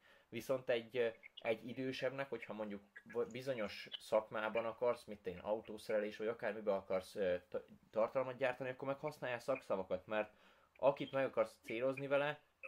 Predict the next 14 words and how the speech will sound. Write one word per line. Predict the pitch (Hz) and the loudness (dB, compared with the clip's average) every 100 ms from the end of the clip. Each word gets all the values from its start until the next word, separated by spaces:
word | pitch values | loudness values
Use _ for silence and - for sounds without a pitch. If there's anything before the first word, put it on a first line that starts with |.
| - | -6
az | 117 117 | -4 2
érteni | 110 - 95 92 | 2 2 -4 -8
fogja. | - 92 - - - - _ _ _ _ | -8 -6 -6 -6 -8 -10 _ _ _ _
Úgyhogy, | - 104 - 107 101 - _ - - | -14 -10 -2 -2 -2 -12 _ -20 -20
de | - 120 123 | -2 2 4
menjünk | 156 147 - | 2 -4 -6
is, | 113 - | -10 -4
térjünk | 156 147 | -2 -2
is | 117 | -6
vissza | 127 127 107 | -10 -10 -10
TikTokra, | 123 - 110 101 | -10 -8 -4 -2
mert | 107 | -2
nagyon | 135 127 | 0 -2
jó | 107 101 | 0 -2